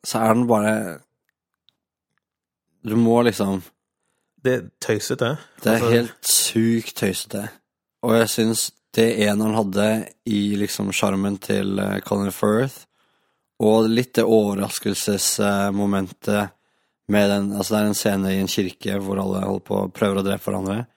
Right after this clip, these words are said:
Speaker 1: som var genuint kult laget, og liksom, som faktisk produserte litt adrenalin i en kinosal. Eh, jeg føler at Kingsman en og Kingsman to,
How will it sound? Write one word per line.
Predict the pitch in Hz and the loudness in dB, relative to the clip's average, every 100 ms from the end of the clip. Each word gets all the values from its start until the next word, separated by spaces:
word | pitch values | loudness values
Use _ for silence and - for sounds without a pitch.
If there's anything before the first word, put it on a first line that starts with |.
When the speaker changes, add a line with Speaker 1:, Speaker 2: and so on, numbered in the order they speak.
| _ _ _ _ - | _ _ _ _ -8
Speaker 1:
som | - 120 | -2 2
var | 101 104 110 | 4 4 4
genuint | 107 101 98 104 101 104 104 - | 0 -2 -2 0 0 0 -2 -8
kult | - 107 104 - | -4 -2 -2 0
laget, | 156 95 95 127 - | 0 2 0 -2 -4
og | - 98 98 | -2 0 0
liksom, | 101 - 95 95 _ _ _ _ _ _ _ - | -2 -2 -2 -4 _ _ _ _ _ _ _ -4
som | - 104 98 | 2 2 0
faktisk | - - 104 - 104 - | -8 -6 -6 -2 -2 -2
produserte | 107 101 - 95 107 | -2 0 0 -2 -4
litt | 98 | -2
adrenalin | 101 98 101 98 98 107 | -2 0 0 0 0 0
i | 107 107 | 0 0
en | 101 95 | -2 -2
kinosal. | 98 92 92 107 143 - _ _ _ _ _ _ _ - | -4 -4 -2 -2 -4 -10 _ _ _ _ _ _ _ -6
Eh, | 104 104 107 110 104 _ _ _ _ _ | 2 4 4 0 -6 _ _ _ _ _
jeg | - | -10
føler | - 135 120 | 2 4 4
at | 117 - 117 107 | 2 -2 -14 -6
Kingsman | - 113 104 117 113 113 117 | 0 2 2 2 2 2 0
en | 113 117 156 | 2 2 2
og | 131 110 | 0 2
Kingsman | 113 104 110 110 | 2 2 0 0
to, | 113 | 2